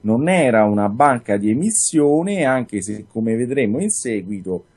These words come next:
fu oggetto di scandali per questa attività in un paio di casi,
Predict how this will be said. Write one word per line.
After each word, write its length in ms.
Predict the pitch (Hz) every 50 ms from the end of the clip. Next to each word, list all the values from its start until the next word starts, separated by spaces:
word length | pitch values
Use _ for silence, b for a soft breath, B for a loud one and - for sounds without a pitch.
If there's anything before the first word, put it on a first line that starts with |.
| _ _ _
fu 240 | - - 185 208
oggetto 480 | 202 160 123 117 120 104 98 - - 110
di 160 | 117 160 202
scandali 680 | - - - 127 110 104 95 92 95 98 95 95 101
per 180 | 110 135 143 139
questa 560 | - 156 139 127 - - - 101 101 98 -
attività 760 | - - 120 120 - 165 175 190 220 208 - 104 107 107 117 127
in 120 | 120 107
un 140 | 104 104 98
paio 300 | - 123 117 104 101 110
di 160 | - 98 107
casi, 560 | - 95 87 80 78 82 78 82 90 87 87